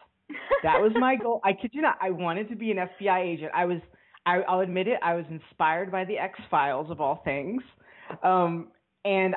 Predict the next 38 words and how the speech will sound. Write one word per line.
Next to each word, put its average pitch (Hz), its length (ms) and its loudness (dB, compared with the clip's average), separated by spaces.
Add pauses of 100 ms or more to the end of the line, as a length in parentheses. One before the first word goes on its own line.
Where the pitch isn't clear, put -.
I 165 200 2
wanted 196 400 -4 (140)
to 269 60 -8
be, 151 560 -6 (440)
you 160 80 -8
know, 156 100 -4
working 160 320 -2
for 147 120 -10
the 139 100 0
F 135 160 -2
B 156 100 0
I. 170 300 0 (380)
Well, 180 420 4 (240)
<laughs> - 260 -20
as 196 340 2
I 220 120 4
was 214 120 0
about 170 260 0
to 220 40 -10
graduate, 139 840 -4 (680)
I 175 140 0
went 170 340 -2
and 160 340 -8
met 170 220 -2
with 170 160 -4
the 180 80 2
F 160 180 2
B 202 140 2
I. 151 220 4
They 156 160 2
were, 151 260 -2
um, 143 320 -4 (160)
at, 160 140 -2
like, 165 180 -4
a 160 60 -4
local 151 240 -4
career 262 440 -4
fair. - 180 -8